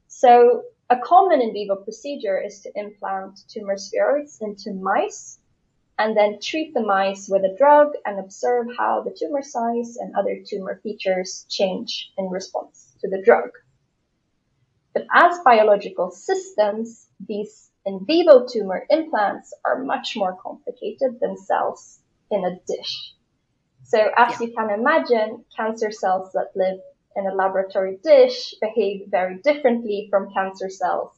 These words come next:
Speaker 1: in a tumor in a mouse. So this means that drug responses that we measure in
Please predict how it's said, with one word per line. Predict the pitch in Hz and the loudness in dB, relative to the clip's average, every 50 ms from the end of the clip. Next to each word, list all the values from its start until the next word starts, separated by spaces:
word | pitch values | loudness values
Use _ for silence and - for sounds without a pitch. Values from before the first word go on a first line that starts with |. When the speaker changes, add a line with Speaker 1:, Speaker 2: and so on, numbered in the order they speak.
| - | -6
Speaker 1:
in | - 190 180 | -6 -6 -6
a | 190 - | -6 -8
tumor | - - 233 214 190 180 170 185 | 2 2 4 4 4 0 -4 -4
in | - - 180 | -4 -4 -4
a | 175 185 | -4 -2
mouse. | 196 190 - - - - - - - - - _ _ _ _ _ _ _ _ _ _ _ _ _ _ | 0 0 0 -2 -6 -14 -16 -20 -20 -20 -20 _ _ _ _ _ _ _ _ _ _ _ _ _ _
So | - 247 233 233 233 - - | 4 4 4 4 2 -2 -4
this | 349 349 349 - - | -4 -4 -4 -6 -4
means | 269 254 247 240 233 233 - - | -2 0 0 0 -2 -4 -6 -2
that | - 190 190 - - - _ _ _ _ _ - | -2 -2 -2 -2 -8 -20 _ _ _ _ _ 6
drug | 294 311 311 302 302 - - - | 6 8 8 8 4 -2 -14 -10
responses | 233 233 233 - - 220 214 220 220 - - 202 202 - | -10 -10 -8 -4 -4 -4 -4 -4 -6 -6 -6 -8 -6 -2
that | - 202 - - | -2 -2 0 0
we | 202 190 | -4 -6
measure | 190 190 185 185 - - - 196 185 180 180 - - _ - | -4 -6 -6 -6 -6 -6 -4 -2 -2 0 -2 -4 -6 _ -8
in | 190 190 185 185 185 185 | -6 -6 -6 -8 -10 -14